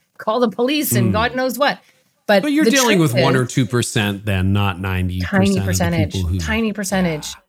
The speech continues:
Speaker 2: Yeah,
Speaker 1: Um,
Speaker 2: yeah.
Speaker 1: you know, I'll give you a couple more examples 'cause people really kind of need to
Speaker 2: Sure.
Speaker 1: feel this. I remember doing a workshop for a, a, a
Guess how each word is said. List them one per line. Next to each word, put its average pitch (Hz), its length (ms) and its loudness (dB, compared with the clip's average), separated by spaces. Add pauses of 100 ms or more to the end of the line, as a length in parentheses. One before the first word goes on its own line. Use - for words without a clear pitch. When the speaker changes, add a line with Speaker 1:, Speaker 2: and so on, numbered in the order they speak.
Speaker 2:
Yeah, 165 200 -2
Speaker 1:
Um, 165 80 -4
Speaker 2:
yeah. 156 80 -8 (500)
Speaker 1:
you 220 60 -2
know, 240 80 2
I'll 254 40 2
give 277 120 0
you 311 60 0
a 302 40 -6
couple 262 220 -4
more 226 140 0
examples 202 440 0
'cause 185 120 -4
people 220 280 -6
really 202 240 -2
kind 190 200 -4
of 165 80 -2
need 117 200 2
to 107 80 0
Speaker 2:
Sure. 95 80 -8
Speaker 1:
feel 226 240 -2
this. 160 340 -2 (480)
I 202 80 0
remember 269 380 2
doing 254 200 -2
a 214 40 -2
workshop 202 580 -2
for 175 480 0
a, 165 220 -2
a, 175 240 -4 (160)
a 170 60 -8